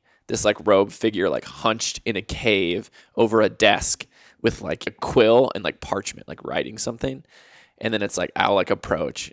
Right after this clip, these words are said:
and then I'll, like, hand me a scroll, and I'll, like, look at it, and, like, that's what I'll write, whatever I see on that thing. Anyway, I've always been obsessed with it, and and so that was, like, one of those things. I remember when I first saw that tattoo, I was like,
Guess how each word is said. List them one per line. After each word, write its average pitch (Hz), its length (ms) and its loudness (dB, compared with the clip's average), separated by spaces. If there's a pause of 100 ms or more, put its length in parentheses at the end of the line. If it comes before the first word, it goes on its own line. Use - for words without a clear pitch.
and - 80 -16
then 69 80 -12
I'll, - 60 -16
like, - 100 -16
hand 113 300 2
me 110 80 -2
a 98 80 -2
scroll, 82 600 2
and - 80 -12
I'll, 92 80 -4
like, - 200 -4
look - 180 -6
at - 140 -4
it, - 80 -4
and, - 100 -14
like, - 200 -16
that's - 280 2
what 107 80 0
I'll 92 140 4
write, 58 320 -8
whatever 107 280 4
I 90 100 4
see 90 280 -4
on 71 140 -12
that 57 200 -20 (560)
thing. 87 240 -8 (360)
Anyway, 123 340 8 (1120)
I've 131 160 6
always 151 280 10
been 123 140 2
obsessed 107 400 -2
with 127 100 -2
it, 135 240 2 (320)
and 113 460 4 (720)
and 123 100 -4
so 120 180 6
that 113 220 6
was, 131 140 6
like, 120 120 4
one 120 100 2
of 117 40 4
those 113 140 0
things. 101 180 0
I 113 80 4
remember 127 280 6
when 123 100 6
I 110 60 4
first 110 380 2
saw 110 160 6
that 101 160 4
tattoo, 98 460 2
I 90 140 4
was 92 160 0
like, 73 200 -2